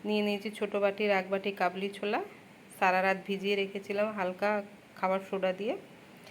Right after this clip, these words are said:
জলটা ফেলে দিয়েছি। এদিকে গোটা গরম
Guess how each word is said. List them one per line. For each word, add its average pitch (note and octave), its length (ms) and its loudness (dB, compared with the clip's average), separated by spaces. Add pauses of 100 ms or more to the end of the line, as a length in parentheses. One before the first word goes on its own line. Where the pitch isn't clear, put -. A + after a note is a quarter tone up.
(240)
জলটা G3+ 340 4
ফেলে F#3+ 260 -2
দিয়েছি। G3 360 -2 (640)
এদিকে G3 220 0 (100)
গোটা G3 200 2 (120)
গরম G3 200 2